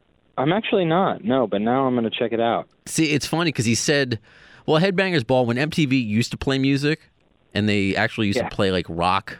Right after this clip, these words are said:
Speaker 2: music and metal music, so his show would break bands like Slayer <laughs> and Pantera. Um,
Speaker 1: Oh, wow, okay.
Speaker 2: back in the day. Or perhaps, and even said this, 'cause he doesn't really talk about Headbangers Ball too much.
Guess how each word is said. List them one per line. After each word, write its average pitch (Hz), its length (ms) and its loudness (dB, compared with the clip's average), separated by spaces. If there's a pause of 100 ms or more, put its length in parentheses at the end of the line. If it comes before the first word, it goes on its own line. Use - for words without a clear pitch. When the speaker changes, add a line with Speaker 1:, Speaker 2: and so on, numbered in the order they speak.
Speaker 2:
music 98 420 0
and 78 160 -2
metal 92 220 0
music, 101 520 -2
so 87 280 -2
his 107 180 -2
show 104 280 0
would 90 180 -4
break 95 260 -2
bands 92 380 -2
like 78 220 -6
Slayer 87 600 -2
<laughs> - 40 -20
and 98 140 -4
Pantera. 92 720 -4 (540)
Um, 101 200 2
Speaker 1:
Oh, 147 120 2
wow, 143 320 2
okay. 117 240 0
Speaker 2:
back 98 240 0
in 101 80 -2
the 92 80 0
day. 104 260 0
Or 151 220 2
perhaps, 160 420 0
and 143 140 2
even 170 220 2
said 160 260 0
this, 92 200 0
'cause 107 180 -4
he 123 100 2
doesn't 135 260 0
really 117 220 0
talk 110 280 -2
about 92 180 -2
Headbangers 85 540 -2
Ball 87 200 -2
too - 140 -6
much. 82 340 -4